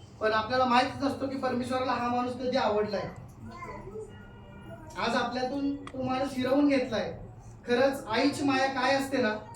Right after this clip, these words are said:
हे त्यावेळेसच समजतं ज्यावेळी ते आपल्यातून निघून जाते. घराला घरपण असतं ज्यावेळी घरात एखादी स्त्री असते, आणि खरंच ही स्त्री अशी आहे की हिनं स्वतःचा संसार घडवला, स्वतःच्या दिरांचा संसार घडवला,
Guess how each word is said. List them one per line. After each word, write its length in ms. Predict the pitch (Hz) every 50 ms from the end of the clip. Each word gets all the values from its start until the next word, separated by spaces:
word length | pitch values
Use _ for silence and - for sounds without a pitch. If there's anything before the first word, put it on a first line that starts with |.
| - - - - - - - -
हे 120 | 240 240 233 -
त्यावेळेसच 500 | 262 247 254 277 277 277 285 294 285 -
समजतं 360 | 285 254 262 269 - 269 269
ज्यावेळी 340 | 240 254 247 247 254 - -
ते 40 | 262
आपल्यातून 400 | 247 233 240 240 240 240 254 233
निघून 260 | 220 208 196 220 220
जाते. 280 | 220 208 196 190 - 139 - - - - - - - - - - - - - - - - - - - -
घराला 280 | 180 196 208 214 240 240
घरपण 380 | 240 240 226 220 - 240 240 240
असतं 280 | 233 226 - 262 247
ज्यावेळी 260 | 226 240 233 240 240
घरात 280 | 240 220 208 220 214 233
एखादी 260 | 240 226 226 226 233
स्त्री 240 | 214 - 202 208 214
असते, 340 | 214 202 185 - 185 165 143 - - - - - - 170
आणि 120 | 180 - - 208
खरंच 280 | 226 240 254 254 254
ही 120 | 262 262 254
स्त्री 200 | - - 233 233
अशी 260 | 220 214 214 285 285
आहे 140 | 247 233 233
की 420 | 233 - - - - - - 220
हिनं 160 | 233 233 240 233
स्वतःचा 380 | 254 240 247 254 254 269 277 269
संसार 360 | 254 233 226 226 277 277 269
घडवला, 380 | 254 247 233 226 220 214 202 190 - - - - - - - - - - - - - - - - - - - - - - - - -
स्वतःच्या 400 | - 220 226 233 247 247 269 247
दिरांचा 420 | 196 240 240 233 262 285 294 302 294
संसार 360 | 285 277 269 247 285 269 254
घडवला, 440 | 254 247 233 233 226 214 202 190